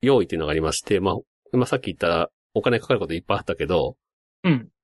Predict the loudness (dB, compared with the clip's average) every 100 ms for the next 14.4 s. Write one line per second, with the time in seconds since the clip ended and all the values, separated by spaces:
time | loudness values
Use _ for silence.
0 | _ _ -4 2 4 4 4 4 2 2
1 | 0 0 0 2 2 2 0 0 2 4
2 | 4 2 0 0 2 2 0 -2 -2 -2
3 | 0 2 0 -2 -6 -4 -6 -6 _ _
4 | _ _ _ _ -2 0 0 -2 -8 -14
5 | _ _ -16 -8 -4 -2 0 0 0 0
6 | 2 2 2 0 2 0 0 -4 -6 _
7 | _ _ -2 0 0 -2 -2 -4 -2 -2
8 | -2 0 2 2 0 0 2 0 -4 -2
9 | 2 0 -2 _ _ _ -6 -4 -4 -4
10 | -4 -4 -8 -14 _ _ _ _ _ _
11 | _ _ 2 2 2 -4 -8 _ _ _
12 | _ -6 -2 -2 0 -2 2 2 2 2
13 | 2 2 2 2 4 2 2 0 0 -2
14 | -2 -6 -8 -16